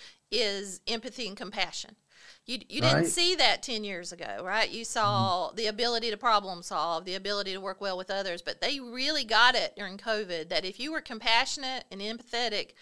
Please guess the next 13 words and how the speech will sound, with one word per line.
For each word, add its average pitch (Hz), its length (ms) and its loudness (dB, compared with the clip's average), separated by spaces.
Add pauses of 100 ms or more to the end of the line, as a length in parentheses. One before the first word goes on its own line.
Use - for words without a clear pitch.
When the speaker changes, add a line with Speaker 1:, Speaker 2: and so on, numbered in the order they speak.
(340)
Speaker 1:
you 254 160 -6
were 262 120 0
a 233 60 0
better 214 300 2
leader. 220 380 -4 (280)
Um, 196 360 -2
you 208 160 -6
were - 80 4
Speaker 2:
Mm-hmm. 220 120 2
Speaker 1:
able 220 240 0
to 247 120 -12
put - 360 -6
yourself 247 760 0